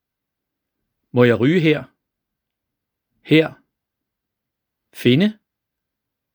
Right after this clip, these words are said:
Jeg kan ikke finde det. Hente.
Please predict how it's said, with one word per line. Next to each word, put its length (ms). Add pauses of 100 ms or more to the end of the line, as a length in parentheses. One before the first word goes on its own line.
(420)
Jeg 160
kan 80
ikke 120
finde 360
det. 180 (1600)
Hente. 480